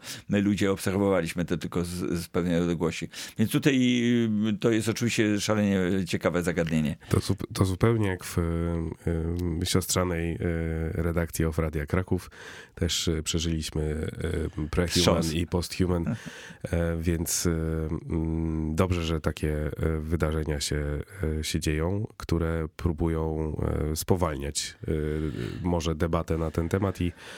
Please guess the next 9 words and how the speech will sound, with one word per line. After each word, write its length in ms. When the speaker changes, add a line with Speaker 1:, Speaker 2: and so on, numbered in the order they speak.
Speaker 2:
rzeczywiście 440
rzucać 360
inne 200
światło. 420
Speaker 1:
Powinniśmy 320
się 140
oswajać 540
z 80
tym 320